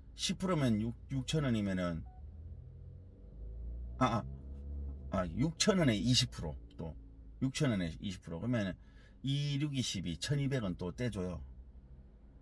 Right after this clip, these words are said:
아이, 아니다, 씨. 사천 원에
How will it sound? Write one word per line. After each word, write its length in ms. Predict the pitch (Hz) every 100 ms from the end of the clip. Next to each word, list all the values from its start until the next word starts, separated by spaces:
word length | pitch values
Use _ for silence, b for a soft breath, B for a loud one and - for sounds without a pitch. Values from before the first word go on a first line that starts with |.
| -
아이, 140 | 87 76 76 - - - -
아니다, 260 | 82 -
씨. 200 | - - - - - - - - - - - - - - - - - - - - - - - - - - - - - - - - - - - - - - - - - - - -
사천 500 | - 117 113 - 113
원에 320 | 101 92 110